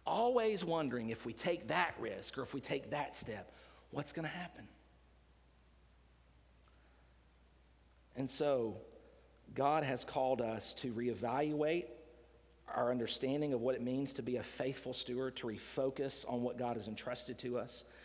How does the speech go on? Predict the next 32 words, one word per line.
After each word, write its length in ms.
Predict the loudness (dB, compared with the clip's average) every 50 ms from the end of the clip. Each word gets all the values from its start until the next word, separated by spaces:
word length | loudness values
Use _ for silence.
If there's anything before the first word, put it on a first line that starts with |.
| -18 -18 -18 -18 -18 -14 -6 -2
to 120 | 2 4
renew 460 | 4 4 4 4 4 4 4 4 6
our 160 | 6 6 6
commitment 720 | 4 2 0 0 0 2 2 2 0 0 0 -2 -2 -2 -2
to 80 | -2
be 180 | 0 0 0 -2
faithful 440 | -2 -2 -4 -4 -4 -6 -8 -8 -8
stewards. 580 | -6 -6 -6 -6 -6 -6 -8 -8 -12 -16 -16 -18 -20 -20 -20 -20 -20 -20 -20 -20 -20 -20 -20 -20 -20 -20 -20 -20 -20 -20 -20 -20 -20 -20 -20 -20 -20 -20 -20 -20 -20 -20 -16
And 60 | -6 -2
so 120 | 0 0
the 80 | 0 0
question 420 | -2 -2 -2 0 0 0 0 2
is, 280 | 2 2 2 0 -2 -4 -4 0
how 160 | 0 2 2
healthy 500 | 0 0 0 0 0 0 -2 -2 -2 0
is 120 | 0 0
our 120 | 2 0 0
church? 520 | -2 -2 -2 -2 -2 -2 -4 -6 -8 -6
Well, 140 | -2 -2 -2
part 400 | -2 -4 -4 -2 0 2 2 2
of 160 | 2 0 2
that 180 | 2 2 0 0
question 460 | -4 -6 -4 -4 -4 -2 -2 -2 -2
is 100 | -2 -2
answered 540 | -2 -2 -2 -2 -2 -4 -4 -4 -6 -8 -12 -16 -20 -20 -20 -20 -20 -20 -20 -20 -20 -20 -14 -4 0
in 100 | 2 2
how 340 | 2 2 2 2 4 4 4 4
our 160 | 4 4 2
church 460 | 2 0 0 2 2 2 2 0 -2
views 360 | -4 -2 0 0 0 0 0 -2
the 140 | -2 -4
stewardship 920 | -4 -4 -6 -6 -4 -2 0 2 2 2 2 0 -2 -2 0 -2 -2 -4